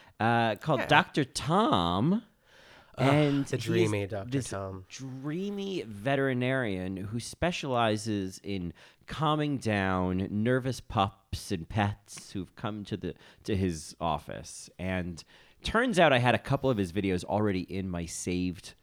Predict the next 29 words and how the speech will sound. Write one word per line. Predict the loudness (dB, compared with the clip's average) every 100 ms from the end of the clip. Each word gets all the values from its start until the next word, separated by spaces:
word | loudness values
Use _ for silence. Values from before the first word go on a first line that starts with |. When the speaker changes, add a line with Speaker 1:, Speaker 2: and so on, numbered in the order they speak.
| _ _ _ -14
Speaker 1:
section | -10 2 2 2 2 2
Speaker 2:
Ooh, |
Speaker 1:
on | 2
Speaker 2:
that's | 0
nice. | -4
Speaker 1:
TikTok. | -4 -4 -2 0 0 -4
Speaker 2:
Yeah. | -6 -2
Speaker 1:
And | -2 -4
so, | -4 0 2 2 0 -4 -20 -20 _ -20 _ _ -2
uh, | 2 4 2
I, | -2 -4
my | 0 2 2
favorite | 0 2 4 4 2
one, | 2 2 4 2 0 -2 -4 -10 _ _
and | 0 2
I, | 0 -2
I | -6 -6 -8 -4
know | 0 0
there | 0
was | 0
one | 0 0
you | 2
had | 0
sent | 0 -2
me, | 0 0
and | 0
I | -2
think | -2 -4 -4 _ _ _ _ _ _ -2
my, | 2 4 4 2 0